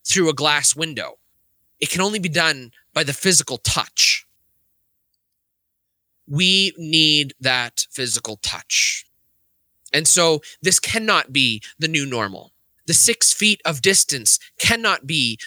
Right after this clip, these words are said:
the permanent, the forever. It may be for now, but it cannot be forever. It's not who we are.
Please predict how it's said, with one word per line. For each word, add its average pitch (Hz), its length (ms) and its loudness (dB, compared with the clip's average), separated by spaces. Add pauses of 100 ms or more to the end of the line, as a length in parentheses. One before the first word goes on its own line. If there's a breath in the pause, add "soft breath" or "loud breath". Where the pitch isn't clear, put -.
(120)
the - 100 -2
permanent, 135 680 0 (160 soft breath)
the 160 120 0
forever. 131 640 -2 (680)
It 151 120 2
may 156 180 2
be 143 140 -2
for 123 600 -2
now, 131 680 -2 (480)
but 143 100 -2
it 143 100 -2
cannot 185 500 0
be 107 340 -4 (140)
forever. 104 600 -4 (540)
It's - 100 2
not 156 220 0
who 165 260 -6
we 147 260 0
are. 117 400 0